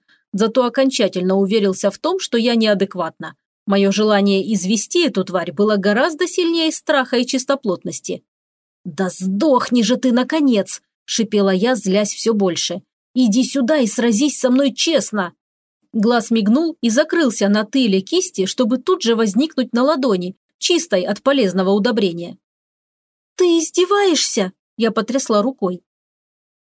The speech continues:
Глаз исчез. Я замерла, прислушиваясь. Что-то вздрогнуло у меня на шее, шевельнулось. Нащупав там всё тот же проклятый глаз, я попыталась его содрать,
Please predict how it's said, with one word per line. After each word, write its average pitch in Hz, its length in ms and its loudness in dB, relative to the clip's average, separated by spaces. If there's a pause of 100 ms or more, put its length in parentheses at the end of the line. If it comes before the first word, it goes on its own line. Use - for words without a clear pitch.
(140)
Глаз 202 440 0
исчез. 262 480 -2 (520)
Я 190 220 0
замерла, 220 500 2
прислушиваясь. 190 840 -4 (480)
Что-то 214 460 -2
вздрогнуло 202 680 2
у 202 100 4
меня 233 280 4
на 233 120 0
шее, 185 420 -2 (300)
шевельнулось. 233 1000 0 (440)
Нащупав 233 540 0
там 240 180 0
всё - 180 -2
тот 262 260 0
же 226 120 0
проклятый 233 480 -2
глаз, 254 340 0
я 233 100 0
попыталась 247 580 0
его 247 180 0
содрать, 277 640 0